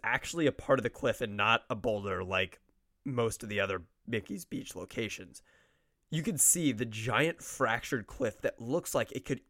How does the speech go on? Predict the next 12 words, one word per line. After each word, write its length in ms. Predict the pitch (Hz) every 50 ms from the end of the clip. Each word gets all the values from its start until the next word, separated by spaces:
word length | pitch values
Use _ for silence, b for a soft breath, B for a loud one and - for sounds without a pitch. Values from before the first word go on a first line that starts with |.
| _ -
easily 540 | 147 160 180 185 160 147 175 180 180 170
give 260 | 143 127 151 151 120 127
way 220 | 123 120 120 123
to 120 | 110 113
rockfall 600 | 104 113 104 101 104 - - - - 104 92 87 - B B B B B B B B
with 180 | 143 135 -
the 80 | - 127
force 520 | - - - 120 113 117 113 - - - - -
of 100 | 117 104
a 60 | 104
powerful 540 | - - - 101 95 90 90 - - 165 151
wave. 360 | 170 - - - - - -